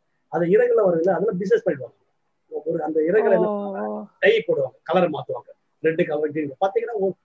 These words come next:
Speaker 1: ஒரு ரெண்டு டாலர், மூணு டாலர், அஞ்சு டாலர் விற்பாங்க. கடைகள்லாம் பார்த்தா
Speaker 2: ஓ,
Speaker 1: அஞ்சு.
Speaker 2: ஓகே.
Speaker 1: ஆ, நிறைய ஏர்னிங். So, இப்ப அந்த
Speaker 2: ஆ,
Speaker 1: நம்ம
Speaker 2: ஆனா இந்த கிளைமேட்ல அது வளருமா சார்? எனக்கு அதுதான் ஆச்சரியமா இருந்தது.
Speaker 1: எதுமா?
Speaker 2: அதுவும் பாவமா இருக்கு. விண்டர்ல வந்து அதுக்கு கம்ப்ளீட்டா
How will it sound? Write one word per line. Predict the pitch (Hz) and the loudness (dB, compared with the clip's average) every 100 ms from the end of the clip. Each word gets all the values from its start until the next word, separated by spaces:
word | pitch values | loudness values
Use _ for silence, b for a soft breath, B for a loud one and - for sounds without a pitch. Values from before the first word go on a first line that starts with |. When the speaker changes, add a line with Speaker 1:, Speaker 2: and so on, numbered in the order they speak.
| _ | _
Speaker 1:
ஒரு | - 202 180 | -8 -6 -4
ரெண்டு | 180 226 - | -2 -2 0
டாலர், | 233 233 208 | -2 -2 -4
மூணு | 233 220 | -4 -2
டாலர், | 214 214 | 0 0
அஞ்சு | 196 208 | 0 0
டாலர் | 214 190 | 2 2
விற்பாங்க. | - 143 - _ _ _ | -2 -12 -16 _ _ _
கடைகள்லாம் | - 175 - 170 180 180 | 0 0 0 0 0 -2
பார்த்தா | 180 226 | 0 2
Speaker 2:
ஓ, | 220 196 247 | 2 0 -4
Speaker 1:
அஞ்சு. | |
Speaker 2:
ஓகே. | 214 202 208 190 | -6 -4 -2 -2
Speaker 1:
ஆ, | 233 - - | -2 -6 -8
நிறைய | 392 480 392 | -2 0 0
ஏர்னிங். | 381 - _ _ _ | 0 -4 _ _ _
So, | - 226 | 2 4
இப்ப | 220 190 | 4 0
அந்த | 180 | -2
Speaker 2:
ஆ, | 170 165 | -2 -2
Speaker 1:
நம்ம | 160 160 160 - | -4 -4 -8 -8
Speaker 2:
ஆனா | 302 262 294 | -4 -2 0
இந்த | 311 277 285 302 | 0 0 -2 0
கிளைமேட்ல | 277 285 330 302 | 0 0 0 0
அது | 277 240 208 | -2 0 -2
வளருமா | 240 285 262 220 | -4 -6 -10 -14
சார்? | 196 196 | -14 -14
எனக்கு | 196 196 | -12 -8
அதுதான் | 185 190 240 294 | -8 -6 -8 -8
ஆச்சரியமா | 247 - 247 240 240 | -8 -10 -8 -6 -4
இருந்தது. | 226 220 | 0 2
Speaker 1:
எதுமா? | 190 | 2
Speaker 2:
அதுவும் | 185 240 269 - | 0 -4 -4 -2
பாவமா | 220 247 262 285 | -2 -2 -4 -4
இருக்கு. | 262 226 214 | -4 -4 -4
விண்டர்ல | 196 240 277 330 302 277 | -2 -2 0 2 2 0
வந்து | 240 247 285 | -4 -2 -2
அதுக்கு | 277 254 - 196 | -2 -4 -12 -10
கம்ப்ளீட்டா | 208 247 254 262 - 269 277 | -8 -6 -6 -6 -4 -2 -2